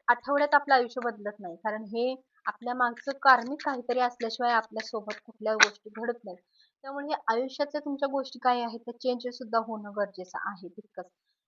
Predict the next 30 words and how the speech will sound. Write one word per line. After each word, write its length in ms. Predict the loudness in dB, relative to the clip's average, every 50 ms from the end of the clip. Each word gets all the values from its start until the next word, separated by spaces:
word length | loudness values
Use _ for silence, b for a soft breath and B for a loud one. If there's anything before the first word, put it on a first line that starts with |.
| _ _
अ, 80 | -10 -8 -6 -4 -4 -4 -4 -4 -6 -8 -12 _ _ _ _ _ _ _ _ _ _ _ _ _ _ _ _ _ _ _ _ _ _ _ _ _ _ _ _ _ _ _ _ _ _ _ _ _ _ _ _ _ _ _ _ _ _ _ _ _ _ _ _ _ _ _ _ -8 -4
मनाची 440 | -2 0 2 2 2 0 0 -2
मशागत 540 | -2 0 0 0 0 0 0 2 2 0 0
आणि 240 | 0 -2 -2 0 2
लागवड 460 | 2 2 2 2 -2 -4 -4 -4 -4
म्हणजे 300 | -6 -8 -12 -6 -2 -2 -2 0
आयुष्याला 640 | 0 -2 -2 -4 -8 -8 -4 -2 -2 0 2 0 0
मन, 320 | 0 -2 -4 -6 -6 -6
मन 440 | -6 -8 -6 -4 -2 -2 -2 -2 -2 -2
जे 60 | 0
आहे 220 | 0 -2 -2 -6 -12
तुमचं, 500 | -14 -16 -18 -16 -14 -12 -10 -10 -10 -12 _ _ _ _ _ _ _ _ -16
अ, 60 | -12 -8 -8 -6 -6 -6 -6 -8 -8
ते 120 | -8 -10
कुठेतरी 340 | -12 -12 -12 -12 -12 -12 -12
चेंज 360 | -8 -6 -4 -4 -4 -6 -8
केलं 260 | -6 -4 -4 -4 -4
पाहिजे. 440 | -6 -8 -8 -8 -8 -10 -10 -10 -10
मन 240 | -10 -10 -10 -10 -12
कुठेतरी 360 | -14 -16 -14 -10 -10 -10 -10
दुःखी 380 | -10 -12 -14 _ _ _ -4 -2
असेल, 460 | -2 -2 -4 -6 -6 -8 -6 -8 -10
तुमचं 260 | -14 -16 -18 -20 -20
सॅड 320 | -14 -8 -6 -4 -2 -2
असेल 360 | -4 -4 -6 -8 -10 -12 -12 -12 _ -20
किंवा 200 | -16 -14 -14 -14
मनाला 340 | -14 -12 -12 -10 -8 -8
जखमा 440 | -8 -10 -10 -14 -14 _ -6 -4 -4
असतील 280 | -4 -6 _ -16 -18 -18 -18 _
किंवा 220 | -20 -16 -14 -14